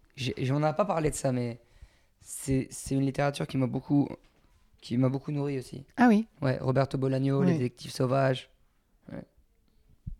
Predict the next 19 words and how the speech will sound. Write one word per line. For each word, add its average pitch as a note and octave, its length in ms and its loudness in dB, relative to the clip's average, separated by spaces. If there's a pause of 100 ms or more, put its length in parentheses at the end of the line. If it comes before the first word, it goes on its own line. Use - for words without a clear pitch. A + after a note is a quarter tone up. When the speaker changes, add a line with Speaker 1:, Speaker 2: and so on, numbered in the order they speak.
(720)
Speaker 2:
À G#3+ 80 8
quel A#3 200 2
niveau G#3+ 380 4 (500)
ça G#3+ 160 2
vous G3+ 140 4
a G3 100 2
nourri ? F#3+ 420 0 (840)
Speaker 1:
Mm, G3 320 -2
bah, G3 120 2
je F#3+ 80 2
sais G3+ 100 2
pas, E3 320 6
on E3 360 0
s'identifie F#3+ 560 -4
pas G3 120 0
mal G#3 120 0
aux G3+ 80 -2
choses. G3+ 300 0
J'ai, C#3+ 540 -2